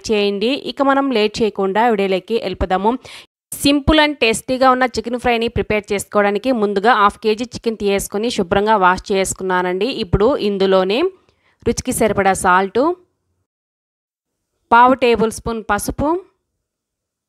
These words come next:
హాఫ్ టేబుల్ స్పూన్ అల్లం వెల్లుల్లి పేస్ట్ కూడా వేస్తున్నానండి. ఇప్పుడు ఇందులోనే నిమ్మకాయని ఒక హాఫ్ తీసుకొని నిమ్మరసాన్ని కూడా ఇందులో పిండేసుకుంటున్నాను. నిమ్మరసం పిండడం వల్ల చికెన్ అనేది చాలా జ్యూసీగా ఉంటుందండి. ఇప్పుడు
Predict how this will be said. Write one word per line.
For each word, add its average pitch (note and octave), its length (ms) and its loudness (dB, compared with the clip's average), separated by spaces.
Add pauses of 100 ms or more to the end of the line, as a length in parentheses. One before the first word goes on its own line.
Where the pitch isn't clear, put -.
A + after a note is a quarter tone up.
(520)
హాఫ్ B3 300 4
టేబుల్ A3 340 0
స్పూన్ D4 240 -4 (200)
అల్లం G#3+ 300 0
వెల్లుల్లి G3+ 380 0
పేస్ట్ G3 320 -4
కూడా G#3 180 0
వేస్తున్నానండి. F3+ 680 -4 (640)
ఇప్పుడు C4+ 180 2 (160)
ఇందులోనే G#3+ 420 0 (140)
నిమ్మకాయని G#3 520 -2
ఒక - 80 -2 (120)
హాఫ్ F#3 260 0
తీసుకొని G3+ 640 -4
నిమ్మరసాన్ని F#3+ 580 -4
కూడా A#3+ 220 0
ఇందులో F#3+ 280 0
పిండేసుకుంటున్నాను. F#3 800 -4 (120)
నిమ్మరసం G3 460 -2
పిండడం F3+ 320 0
వల్ల F3 140 -2 (140)
చికెన్ G3 260 -4
అనేది F#3+ 260 -4
చాలా F#3 200 0 (100)
జ్యూసీగా G3+ 560 -2
ఉంటుందండి. F3+ 500 -4 (2250)
ఇప్పుడు A#3 240 2